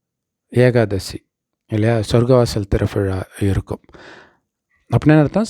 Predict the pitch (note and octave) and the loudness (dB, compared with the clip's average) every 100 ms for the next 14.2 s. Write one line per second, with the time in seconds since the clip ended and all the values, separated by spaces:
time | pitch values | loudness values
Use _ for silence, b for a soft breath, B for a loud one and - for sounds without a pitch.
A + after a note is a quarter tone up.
0 | - C#3+ C#3 E3+ - F#3+ C4+ - _ - | -2 -2 -2 -4 0 0 0 -10 _ -20
1 | _ _ _ _ - A#2 A2+ D#3+ D#3 B2+ | _ _ _ _ -6 -2 2 4 4 2
2 | C3 A#2+ G#2+ G2 B2 A#2 C#3 C#3 C3 - | 2 2 0 -2 0 0 0 0 -2 -2
3 | B2+ - B2 C#3 G3 D#3 D3 B2+ A#2+ - | -4 -4 -6 -4 -2 0 0 0 -2 -4
4 | - A2+ G2+ G2 - - _ - G#2+ - | -4 -2 0 -2 -6 -10 _ -6 -4 -6
5 | G#2+ _ _ b b b b _ - G#2 | -12 _ _ b b b b _ -4 0
6 | B2+ D#3+ C4 _ - B3 A#2+ A#2 A#2 A2 | 2 0 -4 _ -20 -8 0 2 2 2
7 | G2+ G#2 C3+ _ A2 G2+ G2+ F#2 F#2 F#2 | 0 0 -2 _ -8 -8 -8 -8 -8 -12
8 | G#2 _ - G#2 A#2 A2 - G2+ F2+ _ | -16 _ -8 -2 0 -2 -4 -8 -8 _
9 | _ b b b b - G2+ G#2 G#2 G#2 | _ b b b b -10 -2 0 0 -4
10 | _ _ _ _ _ _ _ _ _ _ | _ _ _ _ _ _ _ _ _ _
11 | - - C#3+ D#3 A2+ - - - A2+ C3+ | -4 2 4 4 2 -2 -6 -2 2 4
12 | C#3+ D3+ D3+ D3 C3 A#2+ D3+ D3 C3+ C3 | 4 2 2 0 0 0 2 2 2 2
13 | C3+ F3+ A2+ G#2 - C3+ D#3+ G3 G3+ F#3 | 0 0 -2 -4 2 4 6 4 2 0
14 | E3+ | 0